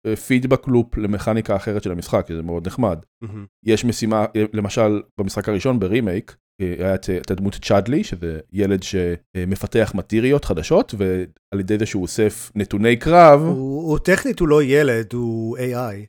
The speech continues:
Speaker 1: נכון, אבל לא רציתי ל-, ל-, לספיילר <laughs> הכל, את הטוויסט הכי גדול ברימייק.
Speaker 2: אה. <laughs>
Speaker 1: כן, אז, אבל, אז, אה, הוא מפתח, אה, מטריה, וחלק מהמטריה שהוא מפתח זה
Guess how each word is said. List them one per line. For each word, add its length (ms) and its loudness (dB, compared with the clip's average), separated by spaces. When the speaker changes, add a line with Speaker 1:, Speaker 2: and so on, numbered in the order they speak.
Speaker 1:
נכון, 260 4
אבל 120 -4
לא 100 0
רציתי 580 -4
ל-, 420 -10
ל-, 160 -6
לספיילר 560 2
<laughs> 40 2
הכל, 500 2
את 80 -6
הטוויסט 280 2
הכי 140 0
גדול 300 2
ברימייק. 680 -2
Speaker 2:
אה. 200 -8
<laughs> 800 6
Speaker 1:
כן, 280 6
אז, 180 2
אבל, 380 4
אז, 260 2
אה, 160 4
הוא 140 0
מפתח, 460 4
אה, 120 2
מטריה, 520 6
וחלק 260 2
מהמטריה 340 0
שהוא 120 -4
מפתח 280 0
זה 100 -2